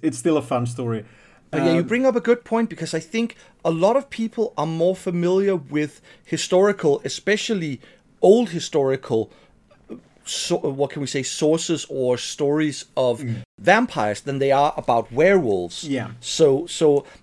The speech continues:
Speaker 2: and I think when you talk about this, this wolfman shape, I'm sure that there are earlier examples of it, but the earliest example I can think of is from Stephen King's, uh, Cycle of the Werewolf, a relatively short,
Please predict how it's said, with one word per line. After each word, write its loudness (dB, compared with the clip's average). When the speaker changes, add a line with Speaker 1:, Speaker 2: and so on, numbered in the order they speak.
Speaker 2:
and 0
I 0
think -4
when -2
you -6
talk 0
about 0
this, -4
this -6
wolfman 2
shape, 0
I'm 2
sure 6
that 0
there 4
are 2
earlier 6
examples -2
of -2
it, -10
but -10
the -14
earliest -2
example -6
I 2
can -8
think -4
of 2
is -2
from -2
Stephen -10
King's, -2
uh, 2
Cycle 0
of -4
the -2
Werewolf, 4
a -8
relatively 0
short, 2